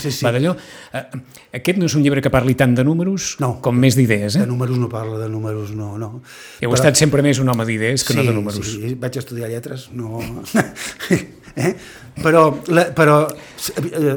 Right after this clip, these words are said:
Speaker 1: di-, sense, fixa't, es poden tindre diners, però si no es tenen idees.
Speaker 2: Ho dic per si hi ha, per si hi ha d'haver en,
Speaker 1: Sí.
Speaker 2: en aquesta vida, com sempre, el contrapès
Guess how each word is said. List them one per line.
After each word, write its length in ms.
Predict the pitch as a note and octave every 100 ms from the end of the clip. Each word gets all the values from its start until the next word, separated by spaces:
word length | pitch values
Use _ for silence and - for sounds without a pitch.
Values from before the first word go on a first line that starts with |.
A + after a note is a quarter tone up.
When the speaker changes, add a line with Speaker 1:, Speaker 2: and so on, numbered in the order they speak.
| C3+
Speaker 1:
di-, 140 | D#3+ D3 C3+ -
sense, 300 | D#3+ C#3+ D3 C3
fixa't, 300 | D3 D#3+ B2 - - _ _ _ _ _ B2
es 100 | -
poden 160 | C#3 C3+
tindre 180 | D3 C#3+
diners, 280 | C#3+ C#3 D3+
però 160 | F3+ D#3+
si 140 | C#3
no 60 | B2
es 60 | C#3+
tenen 180 | B2+ B2+
idees. 440 | B2 B2+ - - -
Speaker 2:
Ho 60 | D3
dic 140 | G#3+
per 140 | - C3+
si 160 | - B2
hi 60 |
ha, 140 | A2+ B2 - - _ - - -
per 140 | B2 A#2
si 220 | - C#3
hi 40 | D3+
ha 60 |
d'haver 240 | D#3+ B2 B2+ D3+ - -
en, 80 | A3+
Speaker 1:
Sí. 80 | A3 - A#2
Speaker 2:
en 100 | G#2
aquesta 340 | G#2 - - A#2
vida, 240 | G#2+ C3+
com 220 | - A2
sempre, 360 | - A2+ B2+ - C#3+
el 120 | B2+
contrapès 420 | C3+ C#3 C3+ D3+